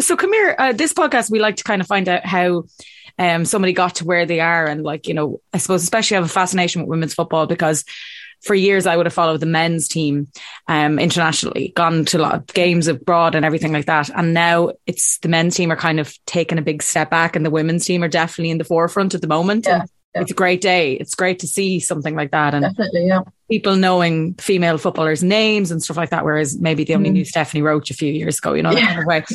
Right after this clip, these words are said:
Speaker 1: So, like, tell me about how you kind of got into the sport when you were younger. How did that all happen?
Speaker 2: Yeah, I don't know. Um,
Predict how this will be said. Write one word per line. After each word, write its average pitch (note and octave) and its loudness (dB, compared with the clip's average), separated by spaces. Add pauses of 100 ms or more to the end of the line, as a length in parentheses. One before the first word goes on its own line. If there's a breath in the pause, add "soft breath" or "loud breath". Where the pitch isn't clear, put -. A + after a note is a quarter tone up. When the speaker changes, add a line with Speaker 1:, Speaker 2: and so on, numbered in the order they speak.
(400 loud breath)
Speaker 1:
So, - 0
like, D4 0
tell F4 2
me G#4+ 2
about F4+ 2
how B3+ 2
you B3+ 2
kind B3+ 2
of F#3 0
got F#3 0
into D3+ -2
the D#3 -4
sport C#3+ -2 (160)
when E3+ 2
you E3+ 2
were E3+ 2
younger. E3+ 2
How F3 0
did G3+ 0
that G#3 0
all A3 2
happen? C3+ -6 (120)
Speaker 2:
Yeah, C#4+ 2 (140)
I D4+ 0
don't B4+ -2
know. F#4 2
Um, B3 2